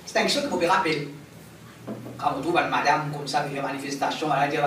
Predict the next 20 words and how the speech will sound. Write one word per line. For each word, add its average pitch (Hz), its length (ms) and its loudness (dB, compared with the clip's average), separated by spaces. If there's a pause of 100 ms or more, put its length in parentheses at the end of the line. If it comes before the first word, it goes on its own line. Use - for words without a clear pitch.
(160)
Madame, 285 380 6
elle 262 360 2
est, 254 180 4
écoute, 277 220 -2
ça 262 100 4
va 247 180 4
nous 220 100 -2
emmener 196 240 4
le 170 60 2
Bouddha, 160 240 2
là. » 135 140 0 (1400)
Et 170 480 6 (1500)
dans - 640 8
chapitre - 720 2
Salat, - 520 6
Eid, 160 380 6 (280)
c'est-à-dire, 180 260 4
j'aime 165 160 2
la 143 220 6
Sharia, 135 600 2